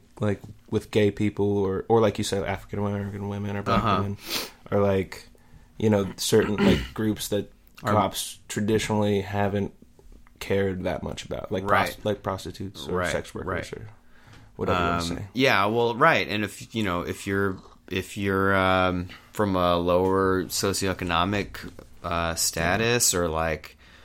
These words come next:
Speaker 2: if you're trans, if you're a young trans person, person, you're more likely to face homelessness in your life, and, like,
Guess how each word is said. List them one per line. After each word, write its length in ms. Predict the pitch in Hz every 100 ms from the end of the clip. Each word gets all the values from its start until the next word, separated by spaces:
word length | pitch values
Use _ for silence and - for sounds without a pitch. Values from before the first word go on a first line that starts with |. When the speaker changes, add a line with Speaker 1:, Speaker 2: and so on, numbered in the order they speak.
| - -
Speaker 2:
if 180 | 104 -
you're 80 | 98
trans, 640 | 90 - 85 87 101 117 110
if 140 | 92
you're 140 | 98
a 20 | 90
young 220 | 92 98
trans 320 | 92 90 92
person, 520 | - 107 107 117 104
person, 540 | - - 107 - 117 120
you're 80 | 87
more 180 | 80
likely 460 | 85 90 90 90 92
to 140 | -
face 420 | 90 - 85 85 -
homelessness 640 | 85 92 101 - 104 107
in 40 | 107
your 120 | 104
life, 420 | 101 101 120 131
and, 140 | 92 82
like, 260 | 82 85